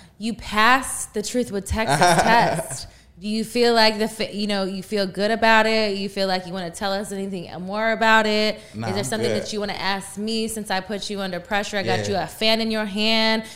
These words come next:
Speaker 1: I got
Speaker 2: So
Speaker 1: you all these things. So
Speaker 2: So what's the biggest difference between, like, work and, like, personal life type shit?
Speaker 1: As far as what, sexual or
Speaker 2: Yeah.
Speaker 1: what? Um,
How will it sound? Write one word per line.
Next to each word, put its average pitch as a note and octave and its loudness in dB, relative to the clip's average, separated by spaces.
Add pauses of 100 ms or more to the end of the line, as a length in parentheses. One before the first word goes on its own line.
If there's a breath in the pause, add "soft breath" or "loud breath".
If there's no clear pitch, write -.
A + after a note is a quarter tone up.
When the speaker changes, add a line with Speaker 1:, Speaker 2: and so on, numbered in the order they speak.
(100)
Speaker 1:
I F#3+ -2
got A3 4
Speaker 2:
So A#3 -2
Speaker 1:
you A#3 2
all D#4+ 10
these E4 0
things. A3 -2
So G3 0
Speaker 2:
So G#2+ 0
what's A#2+ -4
the G#2 -6
biggest F#2+ -8
difference F2 -10
between, E2+ -16
like, - -14
work F2 -12
and, - -20 (140)
like, - -20 (360)
personal - -18 (140)
life - -20
type - -20
shit? - -20 (1080 soft breath)
Speaker 1:
As A3+ -4
far A3+ 4
as G3 -2
what, - -10
sexual G4+ -2 (120)
or G3 -2
Speaker 2:
Yeah. F3 -2
Speaker 1:
what? - -6 (760)
Um, B3 8